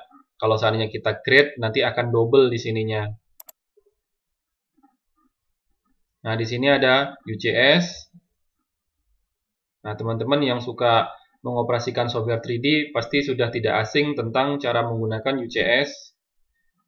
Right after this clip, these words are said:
Jadi kalau U C S ini di tagline ini namanya adalah work plane. Nah, di sini ya.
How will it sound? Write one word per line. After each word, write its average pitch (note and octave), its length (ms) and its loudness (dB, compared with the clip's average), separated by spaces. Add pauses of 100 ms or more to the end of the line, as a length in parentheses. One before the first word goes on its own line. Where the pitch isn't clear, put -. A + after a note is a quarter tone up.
Jadi B2+ 80 -4
kalau C3 160 4
U B2 160 2
C B2 80 0
S A#2 160 0
ini C#3 160 2
di B2 80 -4
tagline A#2+ 480 2
ini D3+ 120 2 (760)
namanya A#2+ 400 2
adalah B2+ 400 4 (640)
work B2 400 0
plane. B2 480 0 (800)
Nah, - 80 -12
di G#2 80 -12
sini G#2+ 240 -6
ya. G2+ 120 -6